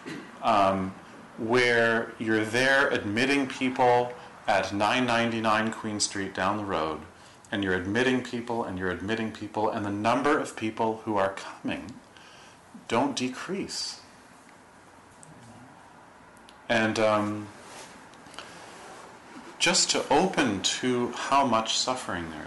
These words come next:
is. And, um, then we come and we sit on a retreat. You know, for many people, it's just to take care of themselves, because you can't really help.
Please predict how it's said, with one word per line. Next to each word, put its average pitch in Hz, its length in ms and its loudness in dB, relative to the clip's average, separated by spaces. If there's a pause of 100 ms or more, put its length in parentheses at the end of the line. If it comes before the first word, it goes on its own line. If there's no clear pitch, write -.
(140)
is. - 180 -12 (1800)
And, 104 360 0
um, 95 500 0 (640)
then 117 480 2 (200)
we 117 160 4
come 151 340 2
and 113 160 2
we 107 80 0
sit - 360 2
on 107 180 2
a 101 60 0
retreat. 131 640 0 (420)
You 127 80 0
know, 107 160 2
for 120 180 0
many 170 260 4
people, 110 360 0
it's - 140 -2
just - 260 0
to 123 60 -2
take 120 280 -4
care 170 280 -2
of - 140 -4
themselves, 78 720 -6 (760)
because 127 360 0
you 120 80 0
can't 147 480 -2
really 131 320 2
help. - 440 0